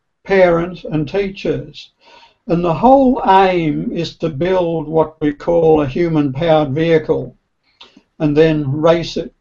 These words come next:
for twenty-four hours. So what the students learn from this is how to communicate.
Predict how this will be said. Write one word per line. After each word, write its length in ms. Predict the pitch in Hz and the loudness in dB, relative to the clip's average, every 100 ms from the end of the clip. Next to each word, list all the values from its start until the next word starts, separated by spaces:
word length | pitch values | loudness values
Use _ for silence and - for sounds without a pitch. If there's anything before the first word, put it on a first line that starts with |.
| _ | _
for 140 | - 170 | -14 -8
twenty-four 640 | 185 165 151 127 156 151 | -4 -4 -4 0 2 4
hours. 680 | 156 156 135 135 - - - _ _ _ _ _ _ _ _ _ _ _ _ _ _ _ | 4 2 0 -6 -14 -20 -20 _ _ _ _ _ _ _ _ _ _ _ _ _ _ _
So 640 | - 175 165 170 175 175 - _ _ _ _ _ | -8 -2 0 2 0 -2 -14 _ _ _ _ _
what 280 | - 233 - | 0 0 0
the 100 | 269 | -6
students 720 | - - 226 226 208 196 - | -6 -2 0 0 0 -6 -8
learn 520 | 180 170 196 214 208 | -6 -2 0 -2 -6
from 320 | 175 220 156 147 | -8 -8 -6 -2
this 380 | 151 156 160 | -2 -2 -6
is 300 | 415 175 160 | -12 -10 -10
how 440 | - 185 196 196 185 | -10 -10 -4 -4 -4
to 180 | 190 180 | -8 -8
communicate. 1040 | 175 170 180 170 165 170 139 156 - - | -8 -4 -4 -6 -6 -4 -4 -6 -16 -18